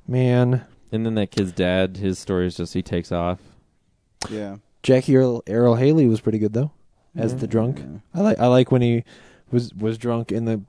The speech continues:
Speaker 1: pumpkin field and leaned over and patted the pumpkin and said, <laughs> "Pumpkin."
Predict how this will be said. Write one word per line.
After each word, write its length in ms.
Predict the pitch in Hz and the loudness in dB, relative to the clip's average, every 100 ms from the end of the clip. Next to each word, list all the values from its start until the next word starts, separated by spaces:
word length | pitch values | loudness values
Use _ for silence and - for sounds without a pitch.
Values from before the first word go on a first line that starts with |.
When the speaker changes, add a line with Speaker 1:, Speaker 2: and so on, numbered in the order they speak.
| _ - | _ -8
Speaker 1:
pumpkin 360 | 131 123 123 | -6 -2 -4
field 360 | 117 117 113 110 | 0 2 2 2
and 260 | 92 113 | -2 -4
leaned 180 | 113 113 | -4 -2
over 260 | 117 110 110 | 0 0 -6
and 200 | 110 110 _ | -6 -8 _
patted 320 | - 117 113 107 | -10 -6 -6 -6
the 60 | |
pumpkin 380 | 104 120 113 110 | -6 -6 -2 -2
and 100 | 110 | -2
said, 240 | 113 110 | -4 -6
<laughs> 240 | 113 143 127 | 0 0 2
"Pumpkin." 520 | 135 120 - 104 95 | 0 0 -2 -2 -4